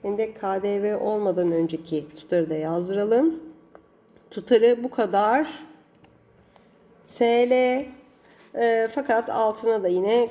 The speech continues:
K D V'li olarak şu kadar diye ekleyelim. Şeklinde bir kontrol yapalım. Bakın tekrar çalıştıralım programımızı. Yine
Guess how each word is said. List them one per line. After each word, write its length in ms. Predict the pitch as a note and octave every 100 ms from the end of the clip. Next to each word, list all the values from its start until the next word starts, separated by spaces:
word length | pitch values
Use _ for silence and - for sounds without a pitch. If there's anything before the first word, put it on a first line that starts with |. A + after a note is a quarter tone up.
| -
K 220 | G3 G3
D 180 | G3+ G3
V'li 280 | G3 G3 G3+
olarak 520 | F3+ E3+ F3+ A3+ -
şu 260 | - -
kadar 500 | - F3 F3+ E3+ E3
diye 400 | F3+ F3+ F#3+ C4 C4+ - - _ _ _ -
ekleyelim. 960 | G3+ G3 - F3+ E3+ E3 F#3 B3+ D#4+ - - - _ - _ _ _ _ _ _ - - - - - - - - - - - - - _ -
Şeklinde 880 | - A3+ A3 A3 G3 F#3 G#3+ B3+ B3
bir 220 | B3+ B3 -
kontrol 440 | G#3+ G#3+ A#3 B3+
yapalım. 460 | A#3 - F#3 F#3 C#4
Bakın 260 | F4+ F#4 -
tekrar 380 | F#4+ F4 C4 -
çalıştıralım 680 | G3+ F#3 - F3+ F3 F3 F3
programımızı. 1040 | F3 E3+ E3+ E3 D#3+ D#3 D#3 D#3+ F#3 B3 E4 - - - - _ _ _ _ -
Yine 440 | A3 G3+ G3 A#3+